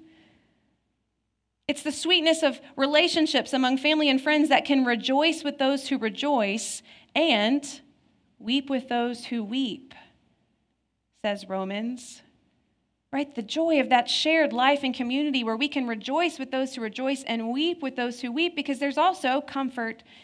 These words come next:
and courage and peace found there. This is how we were created. This is what we were meant for, to find joy in community of relationships of shared life together.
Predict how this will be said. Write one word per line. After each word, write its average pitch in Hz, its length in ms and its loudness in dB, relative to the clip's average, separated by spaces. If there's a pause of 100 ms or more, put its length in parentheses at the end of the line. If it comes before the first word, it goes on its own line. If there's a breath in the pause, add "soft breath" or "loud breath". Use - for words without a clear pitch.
(120)
and 226 180 -2
courage 220 600 0 (200 loud breath)
and 220 220 -2
peace - 600 -4 (280 soft breath)
found 208 420 -8
there. - 460 -8 (1300)
This 233 160 -4
is 233 100 -8
how 240 160 2
we 247 140 2
were 233 160 0
created. 262 540 2
This 233 160 -2
is 220 140 -2
what 240 240 4
we 247 180 0 (140)
were 240 140 0
meant 277 520 0
for, - 340 -6 (460 soft breath)
to 262 160 0
find 240 360 2
joy 254 520 2
in 233 140 0
community 254 800 -2 (840 loud breath)
of 240 140 2
relationships 285 800 4
of 277 120 2
shared 269 440 4
life 226 560 2
together. 226 640 0